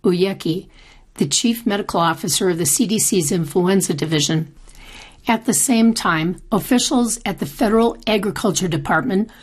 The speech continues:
which is responsible for the health of farm animals, say they have begun testing potential poultry vaccines and initiated discussions with industry leaders about a large-scale bird flu vaccination program for poultry,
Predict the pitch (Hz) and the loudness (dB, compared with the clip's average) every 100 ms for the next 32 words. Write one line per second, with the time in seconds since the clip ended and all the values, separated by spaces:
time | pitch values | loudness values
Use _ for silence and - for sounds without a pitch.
0 | - _ 240 - 220 - 202 - 208 208 | -20 _ 0 2 0 0 -2 -2 -2 0
1 | - 190 185 - 175 139 202 - 156 - | 0 0 -2 -2 0 2 2 0 -4 -2
2 | 214 208 196 160 147 147 156 - - - | 0 2 2 2 2 0 -2 -6 -8 -18
3 | - - - 196 190 196 202 190 208 233 | -8 -2 2 4 4 4 2 2 0 0
4 | 208 202 196 - 190 - 185 - 170 - | 2 0 0 0 0 0 -2 -4 -4 0
5 | 180 175 147 - 202 202 - 220 220 208 | 0 0 -4 -2 -2 0 2 2 0 -2
6 | - 240 180 156 151 - - - - 214 | -2 0 0 -2 -6 -10 -14 -16 -2 2
7 | 202 214 247 294 262 180 165 147 - 214 | 4 4 2 4 2 2 -4 -4 -2 -2
8 | - 185 139 175 - 220 208 - 220 175 | -2 -4 -2 -4 0 2 2 0 0 -2
9 | 185 170 151 143 - - - - - 226 | 0 0 -2 -4 -10 -18 -20 -6 -2 0
10 | 190 175 180 202 240 214 - 208 180 175 | 2 0 0 2 2 0 -2 -4 -2 -4
11 | - - 247 180 202 233 202 - 220 202 | -6 -8 -6 0 2 2 0 -2 2 2
12 | 190 185 214 - 208 185 - 185 - 202 | 2 0 0 0 0 0 -2 -4 -2 -2
13 | 180 190 190 - 165 - 202 165 - 156 | 0 2 0 0 -4 0 -2 0 0 0
14 | 143 | 0